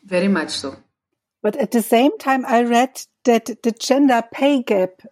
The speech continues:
Speaker 2: is in Namibia very small, much smaller than in the Netherlands or Austria, for example, and that half of the seats in the parliament belongs to women. And it seems to be a very progressive side of the politics. Uh, is this helping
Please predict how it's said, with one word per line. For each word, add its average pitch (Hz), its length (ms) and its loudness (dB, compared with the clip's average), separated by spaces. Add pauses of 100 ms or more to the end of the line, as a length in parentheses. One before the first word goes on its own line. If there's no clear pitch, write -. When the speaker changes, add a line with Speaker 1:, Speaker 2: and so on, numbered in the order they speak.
Speaker 2:
is - 120 -6
in 226 140 0
Namibia 214 640 2
very 233 320 0
small, 196 500 -2
much 214 300 -6
smaller 214 560 0
than 185 480 -6 (240)
in 190 100 -6
the 190 100 -4
Netherlands 196 640 0
or 202 160 -6
Austria, 208 480 -2
for 190 220 -8
example, 185 680 -6 (520)
and 208 220 -4
that 202 220 -2
half 226 260 -2
of 277 140 -2
the 262 100 2
seats 247 320 0
in 233 80 0
the 220 80 2
parliament 202 920 -2
belongs 196 400 -2
to 214 140 -6
women. 202 540 0 (240)
And 190 180 -12
it 190 80 -10
seems 220 320 -2
to - 140 -10
be 226 120 0
a 208 60 0
very 220 320 0 (100)
progressive 226 720 -2
side 226 420 -4
of 208 140 -10
the 202 100 -10
politics. 226 640 -4
Uh, 233 340 -4 (400)
is - 120 -8
this 254 200 -2
helping 262 540 0